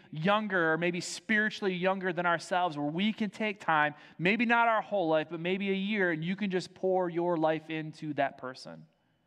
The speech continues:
It's called, like, an apprenticeship almost. Y-, you know, I, I, I think before college existed and, and basically you just worked on the farm or you found somebody that did something and you wanted to be like them, so you shadowed them for a while.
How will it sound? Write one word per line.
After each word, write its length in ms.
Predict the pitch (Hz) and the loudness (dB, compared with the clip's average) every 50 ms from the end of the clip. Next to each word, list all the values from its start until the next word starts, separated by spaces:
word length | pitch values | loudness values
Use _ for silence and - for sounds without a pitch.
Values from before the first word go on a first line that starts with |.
| _ _ _ _ _ _ _ _ _ _ _ | _ _ _ _ _ _ _ _ _ _ _
It's 100 | _ - | _ -2
called, 200 | - 185 170 160 | -2 0 0 0
like, 140 | 175 175 156 | 0 0 0
an 80 | 175 | 0
apprenticeship 800 | 160 - - - - - 180 - 151 135 - - - 147 123 - | -2 -2 -4 -2 -2 -2 -2 -2 -6 -8 -6 -6 -6 -6 -2 -2
almost. 600 | 127 120 120 120 123 127 139 - - - - - _ _ _ _ _ _ _ _ _ _ _ _ _ - | -2 -2 -4 -6 -12 -14 -14 -16 -16 -16 -18 -20 _ _ _ _ _ _ _ _ _ _ _ _ _ -14
Y-, 60 | 123 127 | -10 -10
you 340 | - - - - 160 165 165 | -10 -10 -10 -8 -4 -2 0
know, 120 | 165 165 | 2 2
I, 520 | 165 165 165 170 170 165 - - 160 165 262 | 2 2 2 0 -4 -6 -2 2 2 2 4
I, 60 | - | 4
I 40 | 156 | 2
think 200 | 156 175 190 165 | 2 2 -4 -2
before 400 | 151 180 165 - 175 175 185 185 | -4 -6 -6 -2 0 0 0 0
college 480 | 180 - - 165 170 175 175 175 170 160 | 0 0 0 2 4 4 4 2 0 -2
existed 600 | 175 156 143 151 180 170 - - 165 170 180 180 | -6 -6 -2 -4 -2 -2 -2 -2 0 0 2 2
and, 160 | 170 151 127 - - - - - - | 0 -2 -4 -10 -14 -20 -20 -14 -8
and 340 | - 151 156 156 156 151 | -6 -4 -2 -2 0 2
basically 420 | 143 170 185 185 185 170 151 156 156 | 4 4 2 2 0 -2 -2 -2 -2
you 200 | - 175 185 180 | -2 -2 -2 -2
just 180 | 175 170 170 | -4 -4 -2
worked 240 | 170 185 185 180 - | 0 0 0 2 0
on 80 | 190 175 | -2 -2
the 80 | 160 | -2
farm 460 | 143 - - 180 180 180 180 185 180 165 | -4 0 0 2 2 2 0 0 0 0
or 80 | 156 | -2
you 180 | 156 160 175 180 | -2 -2 -4 -4
found 340 | - - 190 180 185 185 175 | 0 2 2 2 2 0 -2
somebody 360 | - 185 185 180 185 180 175 | -2 -2 0 0 0 0 0
that 200 | 156 165 147 139 | -2 -4 -2 0
did 200 | 160 180 180 - | 0 0 0 -2
something 400 | - - 190 185 180 - 185 165 | -2 0 0 0 0 -2 -4 -4
and 100 | 160 160 | -2 -2
you 100 | 175 196 | 0 2
wanted 240 | 190 190 185 180 170 | 2 2 2 2 0
to 40 | |
be 140 | 151 185 180 | -4 -2 0
like 220 | 185 185 180 180 - | 2 0 0 0 -2
them, 200 | 185 185 180 175 - - - - | -4 -4 -6 -6 -14 -20 -20 -14
so 180 | - - 185 | -6 -2 0
you 120 | 190 196 190 | 0 0 0
shadowed 540 | - - - 202 180 185 190 190 180 165 | 0 0 0 2 2 2 2 2 2 0
them 160 | 156 156 147 139 | 0 0 0 -2
for 160 | - - 135 | -4 -4 -2
a 40 | 123 | 0
while. 340 | 123 123 123 117 110 110 | 0 -2 -2 -4 -6 -10